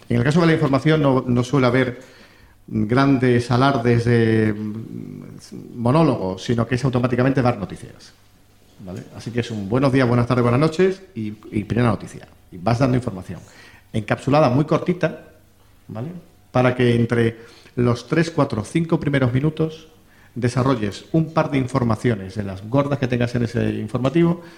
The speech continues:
y quizá otras en una batería de breves titulares para dar, si quieres, todo el informativo, pero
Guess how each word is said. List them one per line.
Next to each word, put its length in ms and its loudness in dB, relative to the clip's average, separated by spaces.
y 80 0
quizá 320 2
otras 580 -2
en 160 -6
una 120 2
batería 420 2
de 100 4
breves 320 2
titulares 640 0
para 200 2
dar, 360 -2
si 160 -6
quieres, 320 -2
todo 220 2
el 80 4
informativo, 560 0
pero 260 2